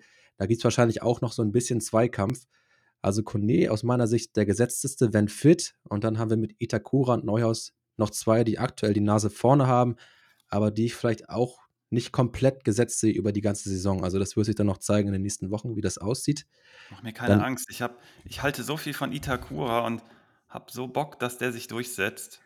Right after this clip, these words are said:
Speaker 1: Mhm.
Speaker 2: Aber, äh, sagt, also, du wirst schon so richtig liegen. Also ich hab da auch die, die Befürchtung, dass das ein Gamble ist mit dem. Aber
Speaker 1: Also
Speaker 2: der
Speaker 1: wenn
Speaker 2: hat, ich hab den halt beobachtet, der ist so gut.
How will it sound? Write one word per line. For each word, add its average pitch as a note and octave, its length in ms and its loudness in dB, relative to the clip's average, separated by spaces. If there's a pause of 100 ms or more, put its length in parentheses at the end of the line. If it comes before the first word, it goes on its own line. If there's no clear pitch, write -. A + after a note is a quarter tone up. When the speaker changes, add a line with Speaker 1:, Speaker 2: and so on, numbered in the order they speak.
(180)
Speaker 1:
Mhm. A2+ 240 2
Speaker 2:
Aber, G2+ 260 -4 (480)
äh, G2+ 340 -10
sagt, - 380 -4
also, G#2+ 280 -4 (520)
du G2 380 -14
wirst A#2 360 -8
schon A#2 920 -6
so A2 160 -12
richtig A#2 340 -8
liegen. F2 340 -8
Also F#2+ 140 -10
ich - 120 -6
hab B2 100 -4
da A2+ 160 6
auch A2+ 160 2
die, F2+ 360 -8 (320)
die F#2+ 80 -10
Befürchtung, F#2+ 760 -4 (280)
dass - 220 -12
das F#2+ 220 -8
ein G2+ 80 -6
Gamble F#2 360 -2
ist - 180 -10
mit F2+ 160 -10
dem. - 160 -10 (340)
Aber A2 160 2
Speaker 1:
Also A2 160 8
Speaker 2:
der A#2+ 80 6
Speaker 1:
wenn A#2 80 0
Speaker 2:
hat, - 80 -8 (360)
ich C3 160 -2
hab E3 120 4
den D3+ 120 4
halt D3+ 140 10
beobachtet, C#3+ 460 0
der B2+ 80 0
ist B2 100 -6
so C#3 160 -4
gut. B2 440 -4